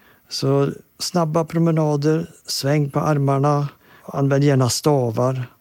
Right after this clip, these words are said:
toppen att spela badminton, fotboll, skidor, ja, cykelturer, simning, vattengympa, jättebra. En studie jag läste nyss var dans. Det var lika bra som regelbunden träning.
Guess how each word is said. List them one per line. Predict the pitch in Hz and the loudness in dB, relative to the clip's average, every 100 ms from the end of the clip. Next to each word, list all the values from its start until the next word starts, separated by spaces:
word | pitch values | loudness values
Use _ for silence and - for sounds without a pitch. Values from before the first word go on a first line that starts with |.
| - | -6
toppen | - 139 - 151 | -2 -2 0 0
att | 143 | 0
spela | - 135 131 | 0 -2 0
badminton, | 123 117 110 123 120 147 165 160 _ | -2 -6 -4 -4 -2 -2 -2 -6 _
fotboll, | - 151 139 _ - 131 156 170 - | -4 -2 -2 _ -2 0 -2 -6 -18
skidor, | - - 156 135 107 160 156 147 _ _ - | -12 -6 -2 -2 -4 -6 -6 -12 _ _ -10
ja, | 139 139 147 | -6 -6 -6
cykelturer, | - 160 - 143 151 135 131 143 | -6 -6 -4 -2 0 0 0 -2
simning, | - 180 139 127 139 143 _ _ - | 0 -2 0 -2 -2 -6 _ _ -8
vattengympa, | - 160 - 151 143 147 127 147 | -2 -2 0 0 2 2 -2 -2
jättebra. | 147 151 - 131 139 151 - _ _ _ _ | -2 -2 -4 -4 -4 -4 -10 _ _ _ _
En | 135 147 | -2 -2
studie | - 160 139 | 0 -2 2
jag | 143 | 0
läste | 143 139 - | 0 -2 -2
nyss | 139 143 - | 0 0 -2
var | 131 | -2
dans. | 131 127 110 170 175 - - - _ _ | -2 -2 -2 -2 -2 -4 -8 -10 _ _
Det | - 135 | -6 -2
var | 147 151 | 0 0
lika | 156 - 143 | -2 -2 -2
bra | 135 | 0
som | 123 139 | -2 -2
regelbunden | 139 127 117 120 117 | 0 -2 -2 -2 -2
träning. | 117 139 117 98 131 - | -2 -4 -4 -4 -8 -10